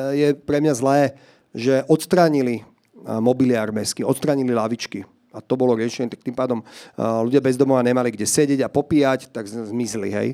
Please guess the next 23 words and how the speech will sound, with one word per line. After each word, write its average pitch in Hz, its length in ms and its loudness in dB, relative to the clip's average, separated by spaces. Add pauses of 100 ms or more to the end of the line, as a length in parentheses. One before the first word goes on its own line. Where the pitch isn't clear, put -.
(520)
Alebo 123 160 -2
vysekali 143 540 -2
kríky, 143 640 -2 (360)
aby, 107 200 -6
aby 123 200 -4
tam 117 440 -2
sa 117 160 -6
neschovávali. 104 720 -4 (880)
A 139 160 4
ja 143 80 0
chápem 180 240 2
tú 165 160 -4
frustráciu 156 760 -2
a 131 100 -2
chápem 143 280 -2
to, 135 240 2
že 135 160 4
je - 80 0
to 127 80 4
najrýchlejšie 131 560 0
riešenie, 160 480 0
ale, 139 400 2 (480)
ale 135 480 0